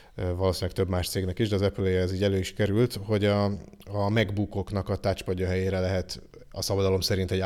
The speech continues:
iPhone-t bedokkolni, de itt, itt, itt, ha jól emlékszem, egy konkrét MacBookról van szó, tehát nem csak egy ilyen, ö, billentyűzetes, ö, kijelzős kiegészítőről.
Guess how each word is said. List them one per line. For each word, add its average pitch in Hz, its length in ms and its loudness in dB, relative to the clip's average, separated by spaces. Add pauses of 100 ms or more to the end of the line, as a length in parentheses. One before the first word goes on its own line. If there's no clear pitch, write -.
iPhone-t 90 460 -4
bedokkolni, 95 1000 0
de 104 80 4
itt, 98 160 -2
itt, - 420 -8
itt, 98 140 -8
ha 98 60 0
jól 98 100 2
emlékszem, 95 340 -2
egy 92 300 -4 (240)
konkrét 95 360 -2
MacBookról 92 460 -4
van 90 120 0
szó, - 140 -4
tehát 92 180 -4
nem 90 120 -2
csak 90 180 -6
egy 90 100 -2
ilyen, 87 380 -2
ö, 92 140 -6 (440)
billentyűzetes, 92 720 -4 (480)
ö, 87 400 0
kijelzős 90 680 -2
kiegészítőről. 92 880 -2